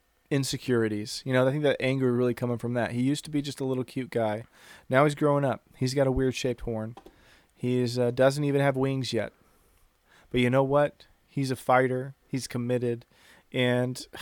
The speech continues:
I give him props for that. And if you're out there and you're a teenager and you're kinda weird, hey, someday you might be a Charizard. That's my word for you today.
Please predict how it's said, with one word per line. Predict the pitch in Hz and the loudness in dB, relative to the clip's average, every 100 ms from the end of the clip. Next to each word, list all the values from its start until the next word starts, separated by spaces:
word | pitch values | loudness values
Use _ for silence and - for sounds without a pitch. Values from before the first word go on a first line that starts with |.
| - | -12
I | 180 | -8
give | 165 143 | -6 -6
him | 139 | -2
props | - 147 - | 0 0 -2
for | - | -8
that. | 101 95 - _ - | -6 -6 -10 _ -10
And | 147 | -4
if | 139 135 | -2 0
you're | 185 202 | 2 4
out | 185 180 | 4 2
there | 185 180 175 - _ - | 0 2 2 -2 _ -6
and | 131 | -2
you're | 131 165 | 2 0
a | |
teenager | 160 160 151 147 143 143 143 - _ _ _ _ - | 0 -4 -2 -4 -4 -6 -6 -14 _ _ _ _ -6
and | 113 | 0
you're | 156 | 2
kinda | 160 165 | 4 2
weird, | 143 123 127 127 123 - _ _ _ _ _ _ _ | 2 4 4 4 0 -10 _ _ _ _ _ _ _
hey, | - 120 101 - _ _ _ _ | 6 6 6 -2 _ _ _ _
someday | - 143 147 143 139 - _ _ - | -6 -2 2 2 2 -4 _ _ -10
you | 131 | -4
might | 131 120 | -2 -2
be | 113 | -4
a | |
Charizard. | - 107 107 104 120 _ _ _ _ _ _ _ - | -4 -4 -4 -10 -12 _ _ _ _ _ _ _ -8
That's | 117 107 | -6 -2
my | 113 | -2
word | 107 104 | -2 -4
for | 110 | -6
you | 110 | -6
today. | 104 107 110 | -8 -10 -12